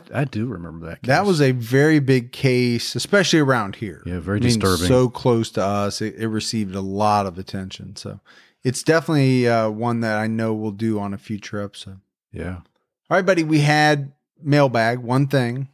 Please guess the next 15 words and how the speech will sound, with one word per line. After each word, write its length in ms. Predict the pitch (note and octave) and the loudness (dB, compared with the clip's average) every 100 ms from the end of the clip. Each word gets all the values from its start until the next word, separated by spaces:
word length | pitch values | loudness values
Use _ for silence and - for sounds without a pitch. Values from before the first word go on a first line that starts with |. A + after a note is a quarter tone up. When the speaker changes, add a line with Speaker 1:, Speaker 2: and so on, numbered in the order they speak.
| - | -4
Speaker 1:
Okay. 320 | C3+ E3+ F#3+ | 0 0 0
Speaker 2:
One 280 | A#2+ C#3+ D3 | 2 2 4
very 400 | B2 C3+ D#3 D3 | 4 2 2 0
cool 260 | - D3 C3 | -2 -2 -2
thing. 480 | - A#2 A2+ B2+ C3 _ _ _ _ | -2 -4 -4 -8 -12 _ _ _ _
Our 240 | A#2 A#2 | -2 -2
friend 680 | A2+ - C3 C3 C3 C3 A#2+ - - | 0 2 4 6 4 2 -2 -6 0
Ari 500 | A#2+ B2 B2 B2 - | 2 4 4 0 -2
Ansbro 800 | B2 B2 A#2 G#2+ - G2+ F#2+ A2 C3+ _ _ _ _ | 0 0 0 -4 -4 -4 -4 -6 -12 _ _ _ _
sent 320 | - E3 E3+ | -2 2 4
us 200 | D#3 - | 2 0
the 120 | - | -2
coolest 480 | C#3 - A#3 B3 G3 | -2 -2 -2 -2 -2
beef 200 | G#3 F3 | -2 -2
jerky. 360 | - C#3+ G#2 | 0 -2 -2